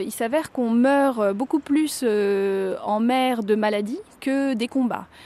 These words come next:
Les combats sont finalement ponctuels dans les campagnes militaires. Il est vrai que ce sont, euh, de vrais champs de bataille, euh, à bord quand, euh, il se f-,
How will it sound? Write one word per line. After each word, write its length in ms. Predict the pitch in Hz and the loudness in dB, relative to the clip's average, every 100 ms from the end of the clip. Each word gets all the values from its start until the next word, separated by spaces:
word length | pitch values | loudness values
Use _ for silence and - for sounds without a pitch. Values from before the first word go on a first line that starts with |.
| - | -10
Les 100 | 185 | -8
combats 260 | - 202 214 | -6 0 0
sont 160 | 226 208 | 0 -6
finalement 420 | 226 185 196 196 | -6 -6 -6 -6
ponctuels 840 | 240 240 - 294 302 311 254 208 | -2 -4 -2 0 2 2 -2 -2
dans 140 | 202 | -4
les 100 | 202 | -6
campagnes 460 | 196 208 214 220 208 | -6 -6 -4 -4 -4
militaires. 600 | 202 208 208 302 370 330 | -4 -6 -4 -2 0 -2
Il 200 | 202 196 | -4 0
est 80 | 196 | 0
vrai 240 | 226 294 | 0 -2
que 280 | - 190 180 | -2 -6 -6
ce 160 | - 196 | -8 -10
sont, 300 | - 202 190 | -8 -8 -6
euh, 240 | 156 165 | -6 -6
de 140 | 180 185 | -6 -10
vrais 400 | 180 190 202 190 | -8 -6 -6 -6
champs 200 | 214 214 | -6 -4
de 60 | |
bataille, 500 | 202 196 269 262 233 | -4 -4 -4 -4 -4
euh, 140 | 185 - | -4 -4
à 100 | 196 | -4
bord 360 | 202 240 240 | -2 -2 -2
quand, 320 | - 202 190 185 | -8 -12 -10 -12
euh, 100 | 185 | -12
il 120 | 185 | -12
se 280 | - - | -12 -12
f-, 80 | 196 | -10